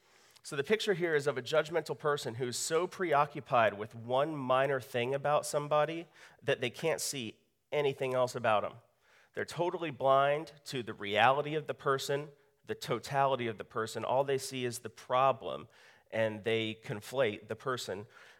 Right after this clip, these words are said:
with the problem. Now, at this point, some of you may be thinking, "Okay, I think I'm doing pretty okay here, 'cause I know that I've got issues.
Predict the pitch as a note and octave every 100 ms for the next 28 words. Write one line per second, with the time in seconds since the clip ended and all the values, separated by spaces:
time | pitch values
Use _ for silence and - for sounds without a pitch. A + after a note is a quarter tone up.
0 | - B2 - A#2 D3 C#3 C3 D#2+ B2+ _
1 | _ C3+ C3+ B2+ A3 A3+ G3 C3+ - -
2 | G3 F3 D#3 C3+ B2+ C3+ B2+ B2+ D#3+ -
3 | B2 C4+ D#4 E3 A#2+ A2+ - G#2+ G2 G2+
4 | - F2+ F#2 D2+ - A#2+ D3 F3 D#3 B2+
5 | A#2+ B2+ B2 F#2+ - G#2+ - D2+ D#2 C3+
6 | -